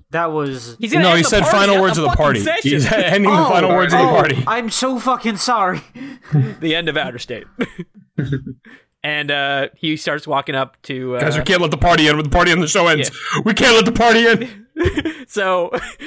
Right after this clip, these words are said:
Speaker 2: <laughs> so you see that a bunch of people are, like, setting up a little faux stage. It's actually just a bunch of folding tables that they put up one big giant tablecloth on.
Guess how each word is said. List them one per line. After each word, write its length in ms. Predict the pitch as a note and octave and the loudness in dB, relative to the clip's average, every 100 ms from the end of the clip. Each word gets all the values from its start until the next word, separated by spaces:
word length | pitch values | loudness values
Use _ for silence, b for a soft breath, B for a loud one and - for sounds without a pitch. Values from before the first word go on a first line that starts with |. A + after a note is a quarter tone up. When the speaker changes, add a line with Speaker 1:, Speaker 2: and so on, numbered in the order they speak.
| D4+ | -10
Speaker 2:
<laughs> 480 | - - D#4+ E4+ D4 | -10 -12 -10 -10 -8
so 160 | G#3 F#3 | -4 -4
you 160 | F#3+ | -4
see 240 | - F#3 F#3 | -4 -4 -2
that 220 | E3 D#3+ | -2 -2
a 40 | |
bunch 120 | D#3 | -4
of 80 | - | -4
people 220 | D3+ D#3 | -6 -4
are, 140 | D3 C#3+ | -6 -4
like, 160 | D3 | -6
setting 220 | - C#3 C#3 | -6 -6 -6
up 80 | |
a 40 | D3 | -8
little 180 | C3+ C3+ | -8 -6
faux 260 | C#3+ C#3 | -4 -4
stage. 300 | - B2+ C3+ | -4 -6 -6
It's 140 | D3 D3 | -8 -8
actually 220 | C#3+ D3 | -8 -10
just 120 | C#3 | -14
a 40 | C#3+ | -10
bunch 180 | C#3 | -10
of 80 | C#3+ | -10
folding 340 | - B2 B2+ C3+ | -10 -10 -10 -10
tables 400 | C#3 C#3+ C#3+ C#3+ | -10 -8 -10 -10
that 140 | C#3 | -12
they 80 | C3+ | -12
put 160 | C#3 | -10
up 80 | C3+ | -10
one 240 | B2 B2 C#3+ | -12 -14 -12
big 240 | C#3+ C3+ | -12 -12
giant 260 | C3+ C3 B2+ | -14 -14 -14
tablecloth 460 | A2+ C3 C3+ C#3 | -16 -10 -10 -10
on. 180 | D3 D3 | -12 -16